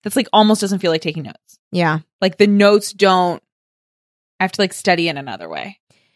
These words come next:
Speaker 2: And, like, copying things down
Speaker 1: Mm-hmm.
Speaker 2: is less useful than, like, reading something and then being like, "Okay, from memory, I'm gonna try and,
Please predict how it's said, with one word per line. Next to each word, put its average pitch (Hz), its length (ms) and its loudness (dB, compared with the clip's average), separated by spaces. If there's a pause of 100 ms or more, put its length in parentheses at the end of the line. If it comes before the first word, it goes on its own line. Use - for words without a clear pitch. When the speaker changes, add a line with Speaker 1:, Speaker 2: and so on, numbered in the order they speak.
(220)
Speaker 2:
And, 277 460 0
like, 202 340 0 (300)
copying 240 680 -2
things 240 420 -10
down 240 480 -2
Speaker 1:
Mm-hmm. 202 100 0
Speaker 2:
is 202 200 2
less 180 400 0
useful 180 480 -2
than, 156 500 -2 (400)
like, 170 260 0
reading 185 520 0
something 247 580 -4
and 196 140 -2
then 185 100 2
being 175 140 0
like, 170 160 -4
"Okay, 160 320 0
from 175 240 0
memory, 180 220 4
I'm 175 80 2
gonna 160 140 0
try 156 260 0
and, 151 300 -6